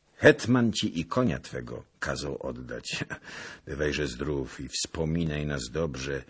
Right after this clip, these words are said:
i księciu kłaniaj się od naszego hetmana, a jeśli będziesz mógł,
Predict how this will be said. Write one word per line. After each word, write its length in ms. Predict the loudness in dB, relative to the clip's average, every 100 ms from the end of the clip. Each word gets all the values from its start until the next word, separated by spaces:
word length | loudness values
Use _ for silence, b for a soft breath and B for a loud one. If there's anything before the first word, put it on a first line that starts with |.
| -10
i 100 | -2
księciu 540 | 0 4 4 4 0
kłaniaj 720 | 0 4 4 4 2 2 0
się 160 | 0 -2
od 80 | -2
naszego 380 | -2 -2 -2 -2
hetmana, 540 | -2 2 2 4 2 B B
a 80 | -2
jeśli 240 | 0 2 4
będziesz 320 | 4 2 2
mógł, 340 | 4 4 0